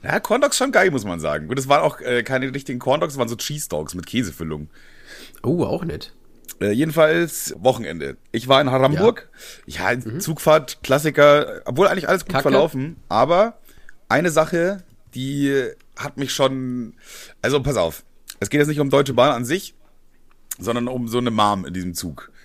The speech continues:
Speaker 1: So, der, der Zug war
Speaker 2: Mhm.
Speaker 1: mies überfüllt. Das, das erzähle ich schon gar nicht mehr, weil es einfach, keine Ahnung, ist halt einfach irgendwie blöd gelaufen.
Speaker 2: Ja,
Speaker 1: Da,
Speaker 2: Stani,
Speaker 1: da hat die
Speaker 2: normal.
Speaker 1: Deutsche Bahn irgendwas verblödelt, da ist ein Zug vorher nicht gefahren, da mussten alle mit dem Zug fahren. Keine Ahnung.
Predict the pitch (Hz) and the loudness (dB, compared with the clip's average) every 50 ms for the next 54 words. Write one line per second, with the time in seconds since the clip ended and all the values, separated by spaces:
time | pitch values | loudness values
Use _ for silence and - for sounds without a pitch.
0 | _ _ - 123 101 110 104 - 131 120 - 120 101 139 147 175 151 147 135 143 | _ _ -6 -4 -4 -4 -2 -2 -2 -2 0 0 2 2 2 2 0 -4 -2 0
1 | 131 123 123 - 147 151 156 151 139 - - 107 107 98 98 90 - - - 92 | 0 0 0 0 0 0 0 0 -4 -8 -12 -10 -10 -10 -12 -16 -18 -14 -12 -12
2 | 92 95 95 95 98 92 - 107 101 101 92 98 87 73 69 73 78 - 92 87 | -12 -10 -10 -10 -10 -8 -8 -8 -8 -8 -8 -8 -8 -8 -8 -8 -10 -10 -8 -8
3 | 80 65 82 98 - 78 - 90 104 - - - - - - - - _ _ - | -6 -4 -4 -2 0 0 0 0 -2 -4 -4 -12 -16 -20 -20 -20 -20 _ _ -4
4 | 98 101 87 - - 73 78 82 87 117 117 - 107 107 92 85 80 82 80 73 | -2 -2 -2 -2 -2 -4 -4 -4 -4 -2 0 2 4 4 4 4 2 0 -4 -6
5 | - - - - 87 87 90 80 82 80 85 90 85 - 87 82 82 95 101 98 | -12 -16 -10 -6 -6 -6 -4 -6 -6 -6 -6 -6 -6 -6 -2 0 0 0 0 -2
6 | 95 90 104 95 - 131 98 95 92 92 90 92 101 98 92 107 139 151 165 170 | -2 -4 -2 -2 -2 -4 -4 -6 -8 -12 -12 -12 -10 -4 0 2 2 2 2 2
7 | - 165 160 156 156 135 143 151 170 185 196 190 180 165 143 - - - - 147 | 2 4 4 4 4 2 2 2 4 4 4 4 4 0 0 0 -6 0 0 0
8 | 117 135 151 170 190 190 185 185 190 - - - - - - - - 135 139 131 | 2 4 4 4 4 6 4 2 2 -2 -10 -20 -20 -20 -20 -6 -2 0 0 0
9 | 131 135 - - 202 190 - 185 170 170 170 170 165 160 - - 160 - 151 139 | 0 -4 0 0 0 0 2 2 2 4 4 0 -2 -4 -8 -10 -4 0 2 2
10 | 139 135 131 131 131 - - - 117 110 107 - 92 98 101 - 101 92 - 98 | 2 2 0 -2 -2 -2 -2 -2 -2 -2 -2 -2 -4 -4 -4 -6 -10 -4 0 2
11 | 92 90 90 92 90 - - - - - - - - - - 127 - - - 62 | 2 2 2 0 -4 -10 -18 -20 -20 -20 -10 -8 -4 -2 0 0 0 0 0 0
12 | 64 64 62 62 57 | -2 -4 -6 -10 -16